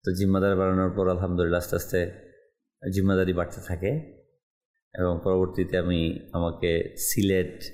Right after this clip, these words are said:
এবং ঢাকা বিভাগের জিম্মাদারি দেওয়া হয়। তারপর ঢাকার জিম্মাদারি পালন করি।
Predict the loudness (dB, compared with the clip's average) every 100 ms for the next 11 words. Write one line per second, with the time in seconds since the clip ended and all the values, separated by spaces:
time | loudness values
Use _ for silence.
0 | -2 0 2 -2 -4 -4 -2 0 2 2
1 | 0 0 0 2 2 0 -2 -4 -8 -12
2 | -20 _ -20 -20 _ _ _ _ _ _
3 | _ _ _ _ _ _ -4 -2 -2 -2
4 | -4 0 0 0 -2 -8 -20 -12 -2 0
5 | 2 2 2 0 0 -2 -2 -2